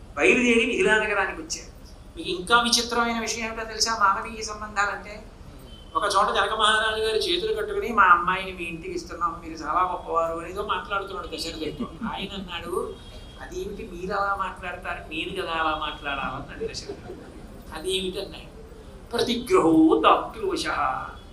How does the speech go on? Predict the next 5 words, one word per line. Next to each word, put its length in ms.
ఎప్పుడైనా 460
ఇచ్చేవాడు 680
గొప్పవాడు, 440
పుచ్చుకునేవాడు 840
అవసరం 400